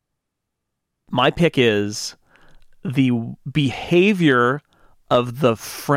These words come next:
the button, the friends button on the Apple Watch will be altered. That's my choice. Changing the behavior of the friends button because it's dumb.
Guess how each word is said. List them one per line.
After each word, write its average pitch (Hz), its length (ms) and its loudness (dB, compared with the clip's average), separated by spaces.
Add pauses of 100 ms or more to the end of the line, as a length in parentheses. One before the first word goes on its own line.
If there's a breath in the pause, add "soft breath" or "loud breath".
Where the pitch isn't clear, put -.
the 139 140 0
button, 110 600 -2 (300)
the 120 60 -4
friends 135 580 0
button 101 520 -4 (420)
on 117 180 2
the 117 120 0
Apple 107 300 -2
Watch 80 560 -6 (360)
will 117 380 0
be 117 180 -2
altered. - 640 -6 (460)
That's 123 280 0
my 120 160 2
choice. - 480 -6 (440 soft breath)
Changing 151 580 0
the 143 60 0
behavior 117 720 -2 (260 loud breath)
of 117 180 -4
the 113 80 -6
friends 104 380 -4
button - 420 -8 (240 loud breath)
because 131 420 2 (180 soft breath)
it's 165 200 0
dumb. 147 560 0